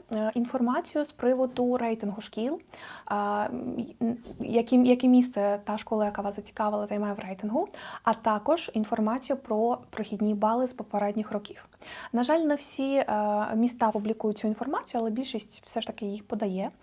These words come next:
Е, і що це таке, як це виглядає? А, кожного року діти реєструються до шкіл і до конкретних класів в рамах однієї школи. І, наприклад, в класі є тридцять місць.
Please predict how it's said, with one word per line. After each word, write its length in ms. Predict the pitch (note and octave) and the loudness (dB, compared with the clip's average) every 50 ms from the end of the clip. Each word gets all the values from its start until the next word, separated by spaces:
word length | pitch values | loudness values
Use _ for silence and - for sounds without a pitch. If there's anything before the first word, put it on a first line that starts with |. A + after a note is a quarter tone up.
| - - - - - - - - | -18 -16 -14 -12 -12 -10 -6 -4
Е, 80 | C#4+ - | -4 -2
і 60 | - B3 | -2 0
що 120 | - F#4+ | -2 0
це 120 | F#4+ - | -2 0
таке, 280 | E4 - D#4+ D#4+ - E4 | -2 -2 -4 0 0 0
як 200 | C#4+ A#3+ A#3+ - | 2 2 0 -2
це 100 | - B3+ | -4 -4
виглядає? 520 | A#3 A#3+ A#3 A#3 G#3+ G#3+ G#3+ G#3 - - - _ - - - - - - - | -2 -2 0 -2 -2 -2 -2 -6 -8 -10 -18 _ -20 -20 -18 -18 -14 -8 -2
А, 120 | - G#3+ G#3+ | -2 -2 0
кожного 440 | G#3+ - F#4+ A4 G#4+ F#4 - D#4 | 4 2 2 4 4 2 4 6
року 360 | C4+ A#3 G#3 G#3 G#3 - F4 F#4+ | 6 6 4 4 2 2 0 0
діти 260 | - - - - D4 | 0 -4 -4 0 4
реєструються 520 | C4+ B3+ B3 B3+ - C4+ C4+ C4+ C4 - | 4 4 4 2 -2 -2 -2 -2 -4 -4
до 120 | G#3 A3+ A3+ | -4 -4 -6
шкіл 360 | - - - D4 E4 F#4 - - | -6 -4 -2 -2 -2 -2 -2 -4
і 80 | A#3 | -2
до 140 | A3+ C#4+ C#4+ | 0 0 0
конкретних 680 | C#4 - A3 A3 - A3+ A#3+ A#3+ - B3 B3 B3 - - | 2 2 0 0 0 -2 -2 0 2 0 0 0 -4 -4
класів 400 | - A3+ G3+ G3 - - A3+ - | -2 -2 -2 -2 -4 -8 -12 -8
в 40 | - | -4
рамах 300 | A3 G#3+ A3+ B3+ C4 - | -2 0 0 0 0 -2
однієї 300 | A#3 G3+ G#3 G3+ G3+ A3 | 0 0 2 2 0 0
школи. 360 | A3+ - - - F#3+ G3 A3 - - _ _ - - - - - - - _ - | -2 -4 -8 -10 -10 -10 -12 -16 -20 _ _ -20 -18 -16 -14 -14 -14 -16 _ -2
І, 280 | - A#3 A3+ A3 - - - - - | 0 2 2 2 2 0 -4 -2 0
наприклад, 420 | C#4+ D4+ - B3 G#3 - - - - - | 0 2 2 2 0 0 -4 -12 -12 -8
в 40 | - | 0
класі 300 | - F4 F#4+ G4+ G4+ D4+ | 2 2 2 4 2 2
є 140 | B3 B3 C4 | 2 2 2
тридцять 380 | C4 - B3 B3 B3 A#3+ A3+ A3+ | 2 2 0 2 2 0 -2 -2
місць. 360 | G#3 G3 G3+ - - - | -2 -2 -4 -8 -14 -20